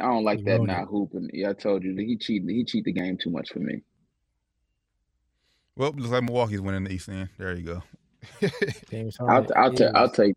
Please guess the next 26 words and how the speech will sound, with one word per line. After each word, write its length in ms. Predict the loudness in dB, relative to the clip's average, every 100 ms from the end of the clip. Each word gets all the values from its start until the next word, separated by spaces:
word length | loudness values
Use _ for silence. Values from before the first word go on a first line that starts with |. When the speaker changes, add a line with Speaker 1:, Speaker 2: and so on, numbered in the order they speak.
| _ 0
Speaker 1:
I'll 100 | 2
take 280 | 2 2
that. 260 | 2 2 0 _ _ _ _ _ _
If 120 | -6 -6 -10 _ _ _ _ _ -12
Speaker 2:
He's 240 | -10 -6
a 60 | -2
repeat 240 | -2 4
Speaker 1:
Oh, 160 | 6 6
Speaker 2:
offender, 120 | 4 0
Speaker 1:
Mo-, 60 |
Mo-, 340 | -2 -2 0 0
Speaker 2:
cheating 20 |
the 80 | 2
game. 160 | 4 4
Speaker 1:
Milwaukee, 320 | 2 -2 -6 _ _ -6
Milwaukee 500 | -4 -4 -4 -6 -4
back 280 | -4 -6 -8
to 80 | -8
back. 380 | -4 -2 -2 -4
That'd 240 | -2 -2
be 120 | -2 -4
crazy 500 | -2 0 2 0 -2
'cause 120 | -2
I 80 | -2
don't 240 | -4 -6
think. 240 | -4 -4